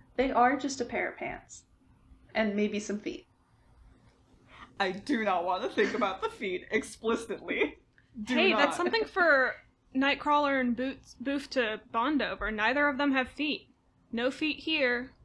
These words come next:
Speaker 2: We're going strong with the imperceivable feet this season. We got Squonk cannot pull down the number of feet it has. And then Fresno Nightcrawler, it just stops at the pants. The pants, and so does the body.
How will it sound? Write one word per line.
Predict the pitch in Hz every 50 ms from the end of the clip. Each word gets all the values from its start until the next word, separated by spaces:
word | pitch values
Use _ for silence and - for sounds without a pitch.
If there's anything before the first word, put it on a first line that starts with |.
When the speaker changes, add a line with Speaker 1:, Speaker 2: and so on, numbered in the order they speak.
| - - - - _ _ - - - - _ _ _ _ - _ - -
Speaker 2:
We're | - 208 277 254
going | 247 302 320 320 320 302 294
strong | - - - 247 220 220 233 254 269 254
with | 240 240 247
the | 233 226
imperceivable | - - 208 202 202 233 214 208 - 202 185 196 202 190 190 185 190
feet | - 226 233 277 262 - -
this | 180 170 170
season. | - - 165 160 156 151 - 151 151 151 156 156 - 170
We | 175 185
got | - 208 202 202 202 196 - - - - - - - - - - -
Squonk | - - - - 196 202 208 214 226 269 294 - - - - - - - - _ _ _ _ _ _ _ _ - 190
cannot | - - 240 240 247 240 240 240 226 208 190 - - _ _ _ _ - 220 - -
pull | - - 247 240 226 220
down | 208 220 208 196 196 196 196 196 190 190 - - - - -
the | - 214
number | 202 202 185 185 190 180 185 180
of | 180 180
feet | - 170 170 160
it | 160 170
has. | 214 170 165 180 208 240 240 - - _ _ - - _ _ _ -
And | 196 220 247
then | 247 240
Fresno | 247 262 254 254 254 262 262
Nightcrawler, | 247 262 277 294 - 254 254 254 254 254 - -
it | 294 -
just | 302 277 -
stops | - 285 269 277 285
at | 285 262
the | 277
pants. | 277 269 285 302 294 208 - - - - - - - _ _ _ _ -
The | 226
pants, | - 262 285 302 294 - -
and | - 254 269 277 277 277
so | - - 254 247
does | 247 262 262 262 254 -
the | - 240
body. | 262 285 285 285 277 233 - - - 226 285